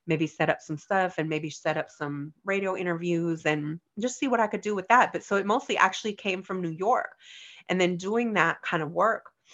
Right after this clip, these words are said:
and keeping in touch with, um, with Evil D and Black Moon and Druha and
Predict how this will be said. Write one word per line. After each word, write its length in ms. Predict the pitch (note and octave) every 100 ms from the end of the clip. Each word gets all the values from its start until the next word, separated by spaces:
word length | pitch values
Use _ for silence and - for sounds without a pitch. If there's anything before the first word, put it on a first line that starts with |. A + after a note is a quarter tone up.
| - - _ _
and 100 | F3
keeping 300 | E3+ G3+ F#3
in 100 | E3
touch 380 | E3 F3+ E3+ -
with, 260 | D#3+ D#3 D#3
um, 440 | D3+ D3+ D3 D3+ E3+ _ _ _ -
with 180 | E3 D#3+
Evil 180 | D3+
D 320 | E3 A#3+ A3+ G#3+
and 100 | F3
Black 220 | E3 F3
Moon 380 | F#3+ G3+ G#3 E3+
and 260 | D3+ D3 - _ _ _ _ _ - G3
Druha 600 | F3+ G#3 G3+ F#3+ F3 F3
and 280 | C#3 C#3+